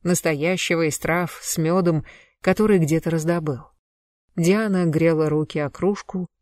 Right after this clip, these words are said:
и слушала. "Многое изменилось", — говорил Степаныч, — "за год, пока тебя не было. Фракции появились, артефакт теперь как деньги.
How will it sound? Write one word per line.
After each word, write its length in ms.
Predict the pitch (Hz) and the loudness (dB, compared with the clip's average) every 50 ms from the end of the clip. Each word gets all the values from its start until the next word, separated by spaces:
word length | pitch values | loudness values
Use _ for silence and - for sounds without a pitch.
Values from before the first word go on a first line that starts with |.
| _ _ | _ _
и 120 | - 180 170 | -2 0 0
слушала. 680 | - - 151 139 131 - - - 104 92 - - - _ _ _ _ _ _ _ _ _ _ _ _ _ _ _ _ _ - | 0 -2 -6 -6 -6 -8 -10 -12 -12 -12 -14 -16 -20 _ _ _ _ _ _ _ _ _ _ _ _ _ _ _ _ _ -8
"Многое 800 | 175 156 156 151 165 185 220 233 - 175 151 165 160 156 151 | -6 -4 -4 -2 -2 -2 -2 -4 -2 0 2 2 2 4 2
изменилось", — 1000 | 151 139 156 160 156 147 143 147 151 151 143 147 147 - - - - - - - - _ | 2 2 2 0 0 0 0 -2 -2 -2 -4 -4 -6 -6 -6 -8 -8 -8 -10 -14 -12 _
говорил 440 | - 170 165 170 165 160 151 143 135 | -2 2 2 2 2 2 0 -2 -4
Степаныч, — 800 | 120 - - 165 156 - 151 135 127 143 156 - - - - - _ _ _ _ _ _ _ _ - | -4 -6 -4 -4 -4 -4 -6 -6 -8 -10 -10 -10 -10 -10 -10 -12 _ _ _ _ _ _ _ _ -4
"за 260 | 170 170 170 185 180 | -2 2 2 2 2
год, 280 | 165 156 151 135 - - | 2 0 -2 -4 -4 -2
пока 280 | - 175 165 - 156 | 0 0 0 0 -2
тебя 320 | - - 170 170 170 170 156 | -4 -2 0 0 2 2 2
не 180 | 151 156 147 | 0 0 -2
было. 300 | 127 - 147 151 - - - _ _ _ _ _ _ _ _ _ _ _ _ _ | -2 -6 -10 -12 -12 -18 -20 _ _ _ _ _ _ _ _ _ _ _ _ _
Фракции 680 | - - - 160 175 185 208 - - - - 196 196 180 | -12 -4 0 2 2 2 2 0 -2 0 2 2 2 2
появились, 840 | - 190 185 185 185 170 170 175 175 175 175 170 - - - - - - _ _ _ _ _ _ - | 4 4 6 6 6 6 4 2 2 2 0 0 -2 -4 -8 -10 -14 -20 _ _ _ _ _ _ -4
артефакт 760 | 160 160 170 165 - - 175 - - 151 160 170 - - - | -2 -2 -2 -2 0 -2 -2 0 -2 -4 -4 -4 -6 -10 -12
теперь 320 | - - - - 175 170 165 | -12 -8 -4 -2 -2 0 0
как 220 | - 175 170 165 | 0 0 0 0
деньги. 520 | 147 147 156 156 156 156 151 143 135 135 | 0 -2 0 0 0 0 -2 -2 -4 -8